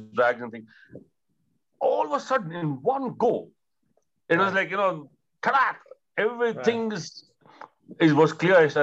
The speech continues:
Speaker 1: I knew why he's saying that. Those things are advantages. But like, like, uh, Shabad mentioned, very true. You start overthinking. And a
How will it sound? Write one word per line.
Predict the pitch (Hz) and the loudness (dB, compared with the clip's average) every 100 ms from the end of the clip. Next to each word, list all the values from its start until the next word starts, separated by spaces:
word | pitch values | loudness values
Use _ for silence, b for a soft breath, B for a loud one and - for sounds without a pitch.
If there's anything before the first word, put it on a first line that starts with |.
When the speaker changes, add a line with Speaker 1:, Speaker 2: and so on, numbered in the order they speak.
| 135 | 2
Speaker 1:
I | 139 | 2
knew | 151 101 | 0 2
why | 107 185 196 | 0 0 -4
he's | 165 - | -8 -8
saying | 139 101 | -6 -8
that. | - _ B B B B 139 | -10 _ B B B B 0
Those | 220 233 | 2 2
things | 226 208 | 2 2
are | 160 | 2
advantages. | 135 113 95 82 - B | 0 0 -6 -10 -16 B
But | 135 131 | 0 4
like, | 175 185 - - 120 | 2 2 -10 -6 0
like, | 127 139 - 120 | 0 0 4 6
uh, | 107 98 92 | 6 4 0
Shabad | 113 160 160 | 0 0 0
mentioned, | 101 - 82 - - | -4 -6 -14 -14 -6
very | 107 147 135 | -2 -2 -2
true. | 104 - - _ b b b b b _ _ _ _ 92 | -6 -8 -18 _ b b b b b _ _ _ _ -4
You | 117 117 | -2 0
start | 120 110 | 0 0
overthinking. | 110 131 123 107 - - _ _ _ - | -6 -6 -10 -12 -16 -18 _ _ _ -6
And | |
a | 104 | -4